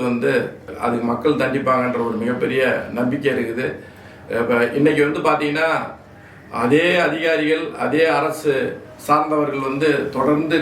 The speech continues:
கடந்த பத்து ஆண்டுகளாக பல்வேறு தவறுகளை செய்து மக்களுடைய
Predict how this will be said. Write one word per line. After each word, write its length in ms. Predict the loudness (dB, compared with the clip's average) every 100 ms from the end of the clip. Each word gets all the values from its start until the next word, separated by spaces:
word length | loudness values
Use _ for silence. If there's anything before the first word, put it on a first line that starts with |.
| 2
கடந்த 260 | -2 0 0 -2 -6 -14 -14 -4
பத்து 220 | -2 2 2
ஆண்டுகளாக 500 | 2 2 2 2 -2 -2
பல்வேறு 500 | -2 0 2 2 2 2 0 -8 -8 -2
தவறுகளை 420 | 2 2 0 -2 -2
செய்து 320 | -4 -2 -4 -4 -10 -16 -18 -18 -18 -12 -6
மக்களுடைய 480 | -4 2 2 4 2